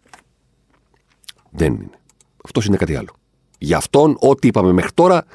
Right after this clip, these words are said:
δεν ισχύει. Αυτός θα τελειώσει την καριέρα του με ένα overperformance που δεν θα έχει προηγούμενο στο ποδόσφαιρο, γιατί κανένας ποτέ δεν χτύπησε την μπάλα καλύτερα από το Μέση. Τέλεια.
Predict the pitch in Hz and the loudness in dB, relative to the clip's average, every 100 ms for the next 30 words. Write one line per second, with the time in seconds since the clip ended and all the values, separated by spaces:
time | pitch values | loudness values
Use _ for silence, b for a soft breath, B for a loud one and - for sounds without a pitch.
0 | b b b _ 85 117 101 85 - 57 | b b b _ 0 0 0 -4 -8 -14
1 | - _ _ _ 95 - 139 117 95 113 | -16 _ _ _ -6 -2 0 0 0 0
2 | 80 90 90 143 135 127 123 123 117 117 | 0 0 2 0 0 0 2 2 2 2
3 | 113 101 90 117 120 117 - _ _ - | 0 -2 0 0 2 0 -4 _ _ -20
4 | - 104 104 98 92 98 90 _ _ _ | -4 0 0 -2 -4 -4 -6 _ _ _
5 | B B B B B - 98 82 98 95 | B B B B B 0 2 2 2 2
6 | 87 87 B B B B - 87 80 92 | 0 -4 B B B B -6 -2 0 0
7 | 107 107 104 123 - 117 - 110 120 107 | 0 0 0 0 -2 -2 0 2 2 0
8 | 101 101 95 - 101 - 80 76 101 98 | -2 -2 -2 -2 -6 -4 -4 -2 0 -2
9 | - - 95 87 92 82 78 65 55 - | -4 -4 -2 0 0 -2 -4 -6 -8 -16
10 | _ _ _ _ - 80 62 | _ _ _ _ -2 -2 -4